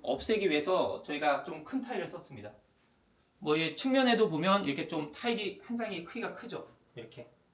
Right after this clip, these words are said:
그리고 이 집 같은 경우는 구조를 저희가 좀 많이 바꿨어요. 어떻게 보면.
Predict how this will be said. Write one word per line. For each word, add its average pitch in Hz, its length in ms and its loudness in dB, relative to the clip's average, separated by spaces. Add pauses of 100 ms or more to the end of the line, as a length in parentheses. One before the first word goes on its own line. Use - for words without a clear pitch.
(800)
그리고 233 260 6
이 240 120 4
집 302 160 2
같은 269 260 4
경우는 233 360 4
구조를 233 480 2
저희가 143 680 2
좀 160 140 -6
많이 156 240 -4
바꿨어요. 113 560 -4
어떻게 113 420 -4
보면. 101 380 -6